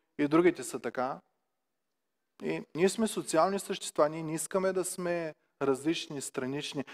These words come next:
Дори да сме различни, ние пак си намираме компания, в която да бъдем. Е, тая култура емо, за която говорих, те не са мнозинство, но ги има,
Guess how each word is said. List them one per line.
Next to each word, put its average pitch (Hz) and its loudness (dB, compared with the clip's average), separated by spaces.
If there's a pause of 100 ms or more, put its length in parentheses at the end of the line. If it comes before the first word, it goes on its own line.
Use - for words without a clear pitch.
(120)
Дори 175 4
да 269 0
сме 143 0
различни, 175 -2
ние 208 0
пак 208 2
си - -6
намираме 202 4
компания, 170 2
в - -20
която 156 2
да 135 -2
бъдем. 127 -2 (540)
Е, 143 -2
тая 156 6
култура 143 2
емо, 151 0 (280)
за 123 -4
която 147 4
говорих, 135 0
те 165 -4
не 170 -2
са 160 -2
мнозинство, 180 0 (880)
но 131 6
ги 110 -6
има, 160 0